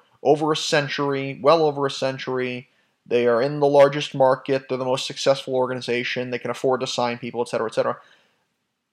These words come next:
So it's obviously different, but so many of the Yankees' best players have come through scouting and through the farm system. And so he knew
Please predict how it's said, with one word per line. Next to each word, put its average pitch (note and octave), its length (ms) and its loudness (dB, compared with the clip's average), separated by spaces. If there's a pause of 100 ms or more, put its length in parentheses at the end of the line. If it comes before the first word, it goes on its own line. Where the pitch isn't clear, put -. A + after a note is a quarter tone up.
(140)
So D#3+ 160 -4
it's G#3+ 200 2
obviously A3+ 340 6
different, E3+ 380 2
but - 360 6 (220)
so - 600 0
many D3 640 -2 (600)
of C3+ 200 8
the C#3 80 -2
Yankees' C#3+ 420 -4
best - 320 0
players B2+ 600 2 (180)
have C#3 340 2
come C3+ 320 0
through B2 600 -6 (880)
scouting A2+ 580 2 (480)
and A#2+ 180 -6
through C3+ 200 -2
the A#2+ 100 -2
farm B2 300 0
system. - 460 -8 (1080)
And D3 120 -2
so F3 200 0
he G#3+ 200 -4
knew A#2+ 460 -4